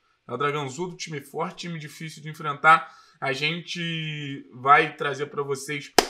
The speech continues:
uma análise tática completinha. Então fiquem ligados no canal que vai ter uma análise tática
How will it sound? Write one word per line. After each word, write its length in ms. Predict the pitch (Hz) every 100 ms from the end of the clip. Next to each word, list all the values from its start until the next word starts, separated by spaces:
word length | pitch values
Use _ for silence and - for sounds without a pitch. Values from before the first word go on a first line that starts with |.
| -
uma 240 | 143 143 143
análise 380 | 143 147 135 131
tática 440 | - 143 143 143 135 -
completinha. 1000 | 180 208 202 196 175 - - 156 160 160 _ _
Então 220 | 135 147
fiquem 300 | 143 170 170
ligados 400 | 156 147 147 143
no 100 | 143
canal 280 | 135 131 139
que 80 | 139
vai 100 | 135
ter 120 | 143
uma 140 | 151
análise 380 | 147 151 147 135
tática 500 | - 156 156 - 151